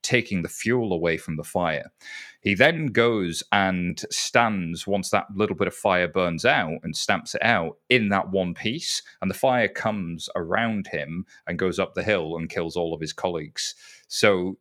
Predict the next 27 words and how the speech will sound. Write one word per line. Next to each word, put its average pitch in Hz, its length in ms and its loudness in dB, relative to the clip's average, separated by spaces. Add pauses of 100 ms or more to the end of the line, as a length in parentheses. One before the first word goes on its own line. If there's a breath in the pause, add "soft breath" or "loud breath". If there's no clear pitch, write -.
your 101 500 4
natural 104 640 0
fight 113 340 2
or 87 80 -2
flight 156 360 -2
response 80 580 -6
to 85 260 -4
run 107 220 0
up 98 160 -2
the 90 80 0
hill 98 480 0 (400 soft breath)
wouldn't 110 320 2
have - 160 -2
worked 101 340 2
in 90 120 -2
that 85 160 0
moment. 92 560 -2
The 95 140 2
world 110 500 0
map 95 300 0
that - 120 -6
you've 85 220 -10
built 127 240 2
for - 100 -6
yourself 80 480 -2
would 80 100 -8
fail. 80 580 2